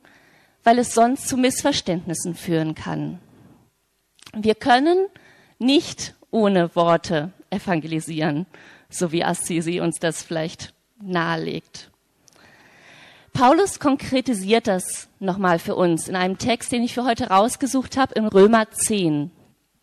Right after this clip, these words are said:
Da heißt es in Römer zehn, dreizehn bis fünfzehn, „Denn jeder, der den Namen des Herrn anruft, wird gerettet werden.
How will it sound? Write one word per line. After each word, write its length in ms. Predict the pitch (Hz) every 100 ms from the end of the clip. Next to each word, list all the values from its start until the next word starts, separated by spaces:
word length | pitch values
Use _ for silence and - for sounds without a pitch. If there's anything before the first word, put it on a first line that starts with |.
| _ _ - - - - - - _ _ _ -
Da 140 | 208
heißt 360 | 196 233 - 302
es 220 | 302 -
in 160 | 226
Römer 380 | 202 214 240 208
zehn, 560 | - - 233 254 294 302 _ _ _ _ _ _ _ _ _ _ _ -
dreizehn 520 | 180 196 233 - 240
bis 180 | 208 -
fünfzehn, 880 | 214 226 - - 277 285 302 339 - - - - _ _ _ _ _ _ _ -
„Denn 200 | 240 233
jeder, 600 | 208 294 330 277 233 262 320 - - _ -
der 100 | 214
den 200 | 214 220
Namen 380 | 208 208 269 320
des 220 | 254 -
Herrn 280 | 240 208 202
anruft, 500 | 180 170 175 165 -
wird 240 | 190 -
gerettet 500 | - 170 165 202 -
werden. 480 | 175 160 165 160 165